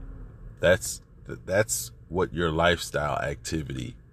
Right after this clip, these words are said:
is. And you wanna make sure you do one of those, at least one of those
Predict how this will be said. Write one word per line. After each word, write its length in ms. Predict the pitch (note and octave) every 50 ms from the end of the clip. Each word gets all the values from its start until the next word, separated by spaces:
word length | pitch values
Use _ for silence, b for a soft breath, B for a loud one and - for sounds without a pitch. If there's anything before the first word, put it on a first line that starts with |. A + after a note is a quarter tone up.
| - -
is. 540 | - D2+ C#2+ B1 G1+ - - - - - - - - - - -
And 100 | C#2+ D2
you 100 | D2+ D#2
wanna 180 | D#2+ E2 D#2+ D#2+
make 200 | E2 F2 E2+ -
sure 200 | - - F2 E2+
you 380 | D#2+ D#2 D#2 D#2+ D#2+ D2 D2 B B B B B B B B B B - - - - - -
do 160 | F2+ G2+ G#2
one 220 | F#2+ E2+ D#2+ D#2
of 100 | D2 C#2+
those, 320 | C2+ C#2+ C#2+ D2 D2 C#2+ C2+
at 140 | C#2+ C2 D#2
least 240 | G2 G#2 - -
one 160 | E2 D#2 D2 C#2+
of 80 | C#2
those 400 | C2+ B1+ A#1 A#1 A#1 - - -